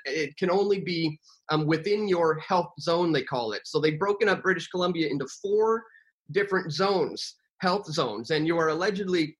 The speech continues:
supposed to not travel between these health zones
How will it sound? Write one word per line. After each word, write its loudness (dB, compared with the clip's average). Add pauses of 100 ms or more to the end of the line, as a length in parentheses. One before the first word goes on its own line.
(520)
supposed -2
to -4
not -4
travel 0
between -2
these -4 (260)
health -2
zones 0